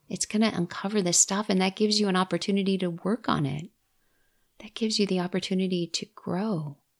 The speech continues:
and learn and get clear about what you do want. And that's the next step. How do you wanna think about this? If you could have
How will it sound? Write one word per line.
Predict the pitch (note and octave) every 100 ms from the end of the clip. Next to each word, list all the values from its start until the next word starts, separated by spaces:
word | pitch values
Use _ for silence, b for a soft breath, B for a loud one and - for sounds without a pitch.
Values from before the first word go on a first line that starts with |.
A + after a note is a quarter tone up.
| _ _ _ _ -
and | F3 E3+ E3
learn | F3+ A3 F3+ D3+ C3+ _ _ _ _ _ _ _ -
and | F#3+ F#3+
get | G3 G#3+ -
clear | - G#3+ A#3 A#3+
about | F#3+ E3+ F3+
what | -
you | F#3 F3
do | D#3+ F3+ A3+
want. | A3 E3 - - - - _ _ _ _ _ _
And | E3+
that's | D#3+ D#3
the | -
next | F3 F#3
step. | - B3 G#3+ - _ _ _ _
How | - F3+
do | G#3+
you | A3
wanna | E3 F3+
think | - D4+
about | D#4 E3+ D3
this? | C#3+ C#3 - - _ _ _ _ _ _ _ _
If | F3+ -
you | B3
could | D#4+
have | C#4 E3+